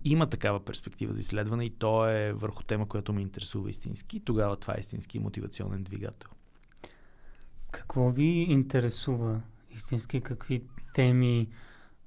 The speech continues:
Speaker 1: Най-вече такива, м, в момента, защото аз, е, имам различни интереси във времето. Те се променят,
Speaker 2: Да.
Speaker 1: варират. М, е, в по-ранна фаза на своята режисьорска кариера се занимавах повече с, като че ли с неща, които са свързани с,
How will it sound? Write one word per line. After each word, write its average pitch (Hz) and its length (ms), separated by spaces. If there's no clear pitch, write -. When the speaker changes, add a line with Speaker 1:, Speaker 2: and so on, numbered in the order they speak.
Speaker 1:
Най-вече 185 580
такива, 151 300
м, 127 140
в 107 220
момента, 113 500
защото 104 260
аз, - 300
е, - 40
имам 107 260
различни 98 500
интереси 95 460
във 90 180
времето. 92 360
Те 101 120
се - 100
променят, 95 540
Speaker 2:
Да. 95 80
Speaker 1:
варират. 95 520
М, 101 240
е, 98 140
в 98 200
по-ранна 107 360
фаза 104 320
на 95 260
своята 104 320
режисьорска 104 420
кариера 110 320
се 110 140
занимавах 104 360
повече 101 380
с, - 300
като - 180
че - 140
ли 107 100
с 107 180
неща, 104 260
които 107 200
са - 60
свързани 107 460
с, - 440